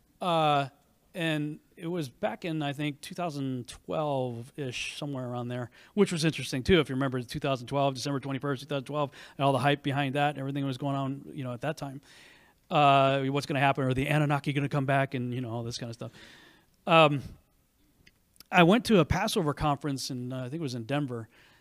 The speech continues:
and, uh, Pastor Norm Franz was teaching, and he said, you, in the course of his dialogue and his message, he said,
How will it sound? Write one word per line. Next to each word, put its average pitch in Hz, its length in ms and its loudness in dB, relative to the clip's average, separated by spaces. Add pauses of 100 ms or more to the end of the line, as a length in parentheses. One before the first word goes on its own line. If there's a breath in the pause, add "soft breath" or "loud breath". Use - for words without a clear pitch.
(140 soft breath)
and, 135 400 -4
uh, 123 420 -6
Pastor 156 260 -4
Norm 143 260 2
Franz 151 400 0
was 120 260 -6 (180)
teaching, 139 400 -4 (580 soft breath)
and 147 480 2 (240)
he 175 200 0
said, 165 420 0 (140)
you, 160 320 -8
in 147 140 -2
the 139 60 -4
course 165 280 0
of 131 80 -6
his 123 200 -4
dialogue 139 460 0
and 131 280 -6
his 127 160 -8
message, 143 400 -2
he 143 100 -6
said, 135 360 -2